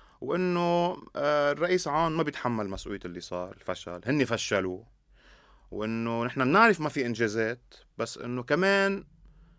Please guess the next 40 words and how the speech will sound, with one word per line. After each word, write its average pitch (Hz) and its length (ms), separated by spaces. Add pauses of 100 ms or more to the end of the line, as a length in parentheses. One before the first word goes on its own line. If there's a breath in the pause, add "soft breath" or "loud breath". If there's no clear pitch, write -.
مش 240 200
لأنه 208 240
هو 190 60
ما 180 120
بده 143 200
يشتغل، 127 480
لأنه 120 220
ما 185 100
خلوه 214 320
يشتغل. 120 440
يعني 87 200
هو 113 140
كان 113 180
جاي 160 480
قلبه 131 280
على 107 100
البلد 107 300
وحامل 107 220
مشروع 92 340
الدولة، 92 520 (580 soft breath)
بس 170 160
ما 240 100
خلوه 214 280
يشتغل. 107 400 (1300 soft breath)
هلأ 107 160
بتيجي 180 240
أنت 180 140
بتقولي 165 360
لي 160 140
إنه 139 180
إيه، 165 80
بس 147 160
ما 131 60
في 120 100
كتير 175 400 (120)
أدلة 113 400
وشواهد 92 600
وأد-، 90 260
و-، 85 140
و-، 87 580